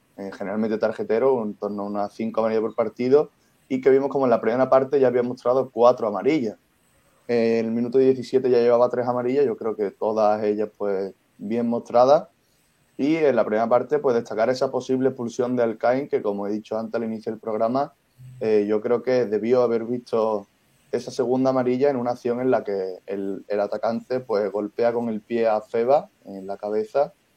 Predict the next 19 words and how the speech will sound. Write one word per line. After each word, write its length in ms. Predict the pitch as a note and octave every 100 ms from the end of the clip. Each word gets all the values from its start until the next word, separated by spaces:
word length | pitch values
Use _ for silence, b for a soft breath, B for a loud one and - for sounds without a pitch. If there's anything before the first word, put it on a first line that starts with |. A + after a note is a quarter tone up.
| _ _ _ _ -
y 160 | G2
yo 160 | G2 G2+
creo 140 | A#2
que 60 | A#2+
es 60 |
una 140 | A2+ A2+
acción 220 | A#2 A2+
merecedora 560 | C3 C3 A2 A2 B2 B2+
de, 240 | A#2 G2
de 240 | G2 G#2+
segunda 380 | G#2+ G#2 A#2 B2+
amarilla. 460 | G#2 A#2+ D3+ G#2+ - _ _ _ -
El 100 | A#2
árbitro 300 | A#2+ B2 B2+
estaba 260 | C3 B2 B2
cerca 280 | C3 B2+
de 80 | B2
la 80 | B2
acción, 500 | B2 C3+ C#3+ E3 F#3+